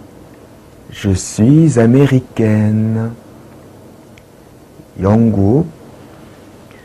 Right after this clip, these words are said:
Angleterre. Je suis anglais. Je suis anglaise. 자, 이렇게, 어, 국가명과, 어,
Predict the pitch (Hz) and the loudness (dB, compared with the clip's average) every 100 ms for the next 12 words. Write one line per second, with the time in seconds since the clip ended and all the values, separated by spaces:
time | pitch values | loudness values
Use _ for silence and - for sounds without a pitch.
0 | - - - - - 135 160 147 120 - | -20 -20 -20 -8 0 2 4 4 2 0
1 | 95 90 98 139 175 185 - - - - | -2 0 2 2 0 -2 -6 -18 -20 -20
2 | - - - - - - - - - - | -20 -20 -20 -20 -20 -20 -20 -20 -20 -20
3 | - 95 110 110 - - 98 95 92 92 | -14 -6 -4 -4 -6 -4 0 0 0 0
4 | 90 92 107 160 196 208 - - - - | 0 2 4 4 2 -2 -10 -20 -20 -20
5 | - - - - - - - - - 92 | -20 -20 -20 -20 -20 -20 -20 -20 -20 -14
6 | 101 113 107 - - 147 170 165 139 143 | -4 -2 -2 -8 -2 0 2 2 2 2
7 | 123 110 101 98 98 98 101 101 101 107 | 2 0 0 0 0 -2 -4 -6 -8 -10
8 | - - - - - - - - - - | -14 -20 -20 -20 -20 -20 -20 -20 -20 -20
9 | - - - - - - - - - 101 | -20 -20 -20 -20 -20 -20 -20 -20 -6 -4
10 | 107 151 170 - - - - 71 62 - | -2 0 0 -2 -16 -16 -12 -8 -10 -12
11 | - - - 101 98 117 113 98 107 139 | -16 -20 -14 -14 -4 -2 0 0 0 -2
12 | 214 - - - - | -2 -8 -20 -14 -12